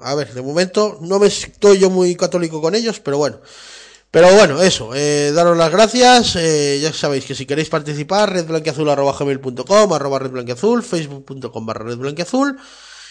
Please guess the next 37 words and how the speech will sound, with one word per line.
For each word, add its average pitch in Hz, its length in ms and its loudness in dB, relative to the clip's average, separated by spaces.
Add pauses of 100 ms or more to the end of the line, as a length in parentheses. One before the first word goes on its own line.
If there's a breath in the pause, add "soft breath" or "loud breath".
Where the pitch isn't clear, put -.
(120 loud breath)
y 240 200 2
si 220 120 0
queréis 202 200 6
participar 185 480 0
en 180 80 0
el 175 80 0
foro 175 220 0
con 170 100 -4
los 165 100 -4
foreros, 202 440 2
redblanquiazul 175 640 -4
punto 196 280 -4
foroactivo 165 480 -2
punto 135 240 -8
com. 117 200 -6 (720 loud breath)
Y 151 120 2
nada, 170 260 6
yo 165 260 6
me 180 140 4
sumo 175 200 2
a 143 60 0
Coque, 147 280 -6
o 117 80 -8
sea, 120 380 -2
eh, 107 540 -8 (140)
claro, 135 260 -6
tres 123 160 -12
puntos 135 320 -10
son 139 140 -6
en 135 160 -2
la 135 140 2
hostia, 170 400 -2
pero 127 260 -6
con 113 300 -8
uno 151 300 0
ahora 139 120 0
mismo 165 600 -2